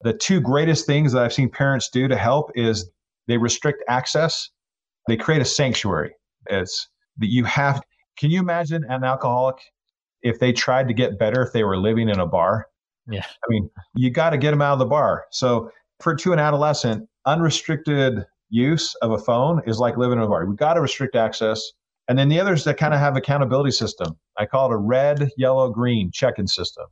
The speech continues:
Speaker 1: The parents don't check in. It's the youth who checks in. And they just say, "Hey, today's a green day. Today's a, or yellow day."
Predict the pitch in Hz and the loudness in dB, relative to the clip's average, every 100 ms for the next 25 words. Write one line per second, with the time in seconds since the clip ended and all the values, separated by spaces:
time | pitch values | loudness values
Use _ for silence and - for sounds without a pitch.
0 | _ _ _ _ 113 - - 185 202 143 | _ _ _ _ -4 -4 0 0 0 0
1 | 143 120 127 113 110 104 110 113 - 110 | -2 0 -2 0 0 0 -2 -6 -6 -6
2 | 120 113 156 151 113 - - - 87 82 | -2 0 2 0 -2 -2 -4 -4 -8 -4
3 | 101 113 - 123 131 131 135 123 143 85 | -2 -2 0 0 0 0 0 0 -2 -4
4 | - _ _ _ 123 117 117 - - 104 | -10 _ _ _ -4 -2 -4 -6 -4 -4
5 | 104 123 113 85 | -2 0 0 -2